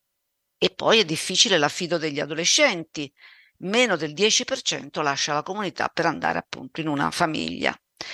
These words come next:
E rispetto a questo, quanto sono importanti le esperienze innovative come gli affidi partecipati in cui si accompagna la relazione appunto tra le due famiglie.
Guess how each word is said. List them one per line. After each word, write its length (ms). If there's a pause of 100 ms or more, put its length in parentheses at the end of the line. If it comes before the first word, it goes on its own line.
(140)
E 300
rispetto 440
a 60
questo, 500
quanto 380
sono 200
importanti 880
le 120
esperienze 640
innovative 720 (180)
come 240
gli 80
affidi 400
partecipati 880 (300)
in 180
cui 160
si 160
accompagna 800
la 180
relazione 640
appunto 460
tra 160
le 120
due 220
famiglie. 600